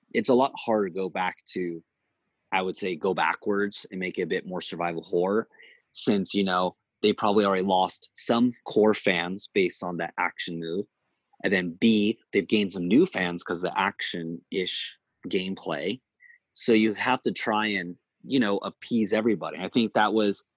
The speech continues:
when we get to Resident Evil six, I think that was the biggest issue, issue with six. Whereas with five,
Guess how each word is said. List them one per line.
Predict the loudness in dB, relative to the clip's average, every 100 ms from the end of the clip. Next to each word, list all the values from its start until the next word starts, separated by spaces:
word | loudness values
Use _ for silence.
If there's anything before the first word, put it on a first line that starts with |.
| _ _ _ _
when | 4
we |
get | 6
to | 4
Resident | 0 0 -4
Evil |
six, | -4 -2 -2 -4
I |
think | -6 -4
that | -2
was | -2 -2
the | -4
biggest | -4 -4 -4
issue, | -6 -6 -6 -8 -8 -2
issue | -2 0 -4
with | -4
six. | 0 2 2 2 -2 -10 -6
Whereas | -2 -2 -4
with | -6 -8 -4
five, | 0 2 2 2